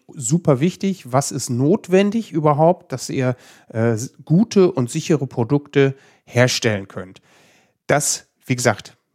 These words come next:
meine Vorstellung, meine Ideen, was möglich ist,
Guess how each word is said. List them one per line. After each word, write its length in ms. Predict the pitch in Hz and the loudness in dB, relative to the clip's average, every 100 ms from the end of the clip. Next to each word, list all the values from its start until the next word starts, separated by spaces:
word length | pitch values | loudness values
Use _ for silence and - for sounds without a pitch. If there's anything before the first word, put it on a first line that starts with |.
| _ - | _ -6
meine 540 | 135 156 185 180 175 - _ _ _ _ | 0 2 4 4 2 -6 _ _ _ _
Vorstellung, 800 | - - 165 196 - 180 175 160 | -6 2 2 2 0 2 2 -2
meine 300 | 131 139 151 | -2 0 0
Ideen, 520 | 135 120 139 185 170 | -2 -2 0 0 0
was 280 | 127 135 - - | -4 -4 -10 -16
möglich 640 | 104 110 170 - 143 - - | -8 -2 -2 -2 -10 -10 -2
ist, 400 | 254 - - | -2 -2 -12